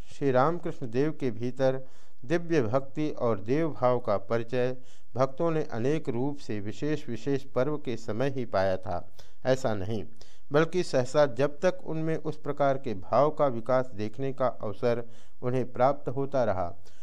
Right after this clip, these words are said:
जिससे उनके प्रति उनमें दिन प्रतिदिन देव मानव रूप से विश्वास दृढ़तर होने लगा। इस भाव की घटनाएं इससे पहले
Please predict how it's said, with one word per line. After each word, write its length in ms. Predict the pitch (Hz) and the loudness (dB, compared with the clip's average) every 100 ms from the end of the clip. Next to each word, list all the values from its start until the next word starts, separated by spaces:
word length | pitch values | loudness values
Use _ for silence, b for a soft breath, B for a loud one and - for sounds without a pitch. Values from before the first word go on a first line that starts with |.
| b - | b -4
जिससे 520 | 127 170 165 175 180 135 | -2 -2 0 0 0 0
उनके 320 | 143 147 160 | -2 0 -2
प्रति 360 | 151 143 147 147 | -2 -2 0 -2
उनमें 500 | 139 127 135 131 107 | -2 0 0 0 2
दिन 300 | 131 151 143 | 0 0 0
प्रतिदिन 600 | 131 135 143 139 139 113 | -2 0 0 0 0 0
देव 240 | 117 143 | 0 0
मानव 380 | 131 123 123 120 | 2 0 0 0
रूप 220 | 117 139 | 0 0
से 300 | 135 104 92 b b b - | 0 -2 -2 b b b 0
विश्वास 560 | 131 131 120 123 120 101 | 0 0 2 2 2 0
दृढ़तर 440 | 113 131 131 147 | -2 -2 -2 -2
होने 280 | 131 127 120 | 0 0 0
लगा। 340 | 110 104 90 b b b - | 0 0 0 b b b -2
इस 160 | 135 | 0
भाव 360 | 107 104 127 135 | 0 2 4 2
की 220 | - 117 | 0 -2
घटनाएं 640 | 101 107 123 120 123 123 123 b b - | -2 -2 -2 0 0 0 -2 b b -2
इससे 300 | 143 143 127 | -2 0 -2
पहले 520 | 123 113 120 123 127 | 0 0 2 0 0